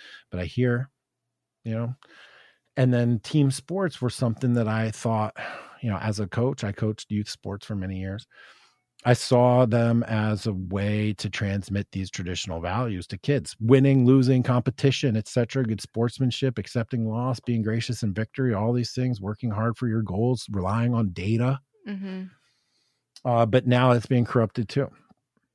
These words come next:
Speaker 1: It's being corrupted too. And, <laughs> and hysterically, it's being corrupted by people who are like, "I follow the science, man."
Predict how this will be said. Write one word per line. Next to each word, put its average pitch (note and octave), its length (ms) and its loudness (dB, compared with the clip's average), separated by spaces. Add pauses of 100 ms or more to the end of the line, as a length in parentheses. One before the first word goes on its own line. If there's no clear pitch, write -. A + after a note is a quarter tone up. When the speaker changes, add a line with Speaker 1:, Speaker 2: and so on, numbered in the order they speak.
(300)
Speaker 1:
It's - 120 -4
being G#2 220 -2
corrupted F2+ 380 -8
too. G#2+ 220 -6
And, G#2 180 0
<laughs> - 320 0
and A#2+ 140 0
hysterically, C#3 640 4
it's A2 80 0
being G#2 160 -2
corrupted G#2+ 320 -4
by F2+ 140 -4
people F#2 320 -8
who F2 60 -6
are F2+ 60 -6
like, E2 200 -8 (100)
"I B2+ 120 0 (120)
follow B2+ 300 0
the G#2 80 -8
science, B2 640 -10
man." F#2+ 420 -12